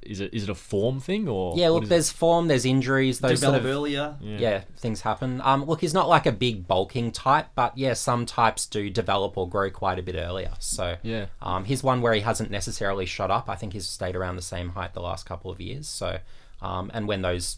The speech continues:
Speaker 2: players sort of haven't grown as much, they tend not to develop as much over the incoming years. Whereas you could look at an Ed Allen where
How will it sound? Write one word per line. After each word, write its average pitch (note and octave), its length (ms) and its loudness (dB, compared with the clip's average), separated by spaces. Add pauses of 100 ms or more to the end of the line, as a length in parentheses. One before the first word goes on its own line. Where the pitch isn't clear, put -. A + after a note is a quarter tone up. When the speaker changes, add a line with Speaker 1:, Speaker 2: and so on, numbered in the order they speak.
(140)
Speaker 2:
players F#2 460 -2 (100)
sort - 180 -4
of E2+ 200 -4
haven't G#2 260 -2
grown F2+ 380 0 (100)
as F2 120 -6
much, F#2 240 -4
they G2 120 -4
tend G2+ 240 -6
not F2+ 160 -6
to - 80 -8
develop F2+ 360 -4
as F2 160 -8
much F2+ 320 -8 (360)
over G2 180 -2
the F#2 120 -2
incoming G2 340 -4
years. A2+ 220 -4
Whereas G#2+ 260 0
you G#2 100 -2
could G#2 140 -6
look G#2 160 -2
at G#2 80 -4
an F#2+ 80 -4
Ed F2+ 220 -4 (320)
Allen F2+ 280 -2
where F2 240 0